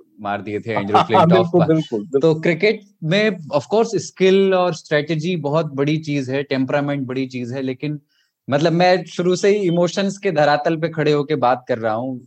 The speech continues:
Speaker 1: इस बातचीत में, तो लेकिन मैं मानता हूँ कि इमोशंस भी बहुत महत्वपूर्ण हैं और वो बहुत कुछ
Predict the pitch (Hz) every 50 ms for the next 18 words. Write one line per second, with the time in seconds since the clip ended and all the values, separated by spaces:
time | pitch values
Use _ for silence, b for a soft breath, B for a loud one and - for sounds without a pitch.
0 | _ 123 120 - - - 113 113 110 - 131 131 151 156 156 175 165 - 196 196
1 | 180 170 170 170 190 170 170 185 202 202 196 180 180 180 156 196 196 202 196 196
2 | 202 202 208 208 196 _ _ _ _ _ _ _ _ - 190 185 196 202 220 220
3 | - 226 220 190 - 190 226 196 170 170 180 160 160 151 151 - 156 151 143 156
4 | 160 156 147 139 151 165 165 151 139 139 156 170 170 151 - 143 135 147 156 156
5 | _ - 175 170 - -